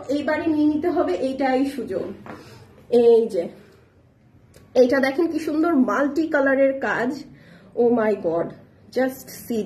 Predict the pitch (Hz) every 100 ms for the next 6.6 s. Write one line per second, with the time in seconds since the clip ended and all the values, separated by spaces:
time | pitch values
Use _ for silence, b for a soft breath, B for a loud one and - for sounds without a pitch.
0 | 151 - - - B B B 262 277 269
1 | 277 311 349 415 247 214 220 262 - 277
2 | 269 285 277 277 262 269 240 - 247 233
3 | 240 294 269 220 247 - - - - 214
4 | 254 247 226 220 226 233 - 453 B B
5 | B 220 220 202 214 196 196 285 302 214
6 | 240 - - 262 330 554